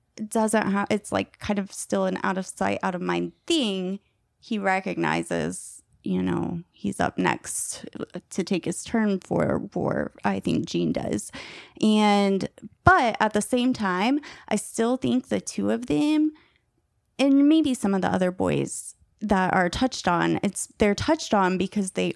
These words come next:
aren't necessarily assimilating to that American, um, patriotic idea of, like, we have to go to the war to defend our country. They're kind of,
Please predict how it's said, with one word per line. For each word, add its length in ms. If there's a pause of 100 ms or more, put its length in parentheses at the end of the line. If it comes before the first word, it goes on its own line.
(160)
aren't 360
necessarily 1080
assimilating 920
to 140
that 460 (460)
American, 1000 (480)
um, 440 (100)
patriotic 640
idea 400
of, 240
like, 260 (120)
we 100
have 300
to 100
go 80
to 80
the 140
war 500
to 120
defend 380
our 140
country. 680 (400)
They're 120
kind 300
of, 260